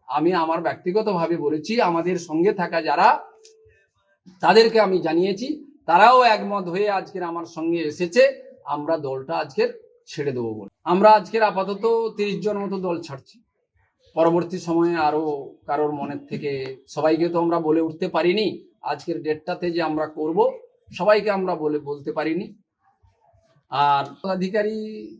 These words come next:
কেউ নেই, আমরা সাধারণ কর্মী। আমাদের সঙ্গে শুধু মাস্টারমশাই আছেন, দেবাশিস বাবু, উনি পঞ্চায়েত সমিতির, আহ, সদস্য, শিক্ষা কর্মাধ্যক্ষ, আহ, উনি পদাধিকারী।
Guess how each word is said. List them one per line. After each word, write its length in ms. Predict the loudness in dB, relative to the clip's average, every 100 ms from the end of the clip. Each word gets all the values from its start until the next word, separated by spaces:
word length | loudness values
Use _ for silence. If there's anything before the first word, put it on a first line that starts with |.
| _
কেউ 220 | -2 0
নেই, 340 | 2 2 2 -4
আমরা 320 | -4 -2 -4
সাধারণ 400 | -4 -2 -2 -2
কর্মী। 580 | -4 -2 0 0 -2 -6 -18 _ _ _ _ _ _ -8
আমাদের 360 | 0 2 2 0
সঙ্গে 320 | 0 0 0
শুধু 180 | -2 -2
মাস্টারমশাই 600 | -2 -4 -6 -4 -2 -4
আছেন, 340 | -2 -6 -4
দেবাশিস 420 | -4 -4 -6 -8
বাবু, 360 | -2 -2 -2 -10 _ _ _ _ _ -8
উনি 260 | 2 4 4
পঞ্চায়েত 420 | 2 -4 -4 -8
সমিতির, 640 | -6 -4 0 0 -2 -6 -14 _ -20 _ -10
আহ, 920 | -4 -2 -2 -4 -6 -8 -12 -16 -16
সদস্য, 720 | -8 -2 -2 -2 -2 -2 -2 -10 -20 -16 -16 -14 -6
শিক্ষা 360 | -6 -4 -4 0
কর্মাধ্যক্ষ, 640 | 0 0 -2 -4 -6 -8 -8 -8 -18 _ _ -20 -14 -6
আহ, 440 | -4 -4 -4 -2
উনি 400 | 0 2 -2 -4
পদাধিকারী। 360 | -4 -2 -2